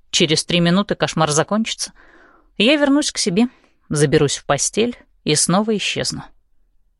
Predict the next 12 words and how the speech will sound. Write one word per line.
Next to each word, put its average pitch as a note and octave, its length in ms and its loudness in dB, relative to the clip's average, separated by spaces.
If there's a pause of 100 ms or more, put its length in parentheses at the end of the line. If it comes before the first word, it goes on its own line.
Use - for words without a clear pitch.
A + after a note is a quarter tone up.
Я D#3+ 180 4
очень F3+ 200 -2
хочу F3+ 300 -2
вернуться D#3+ 440 0
туда, F3 280 0 (400)
где D#3 240 0
была E3+ 200 4
несколько F3 440 0
минут D3+ 300 -2
назад. D#3 400 -6 (720)
В C3+ 200 -2
место, F#3+ 480 -2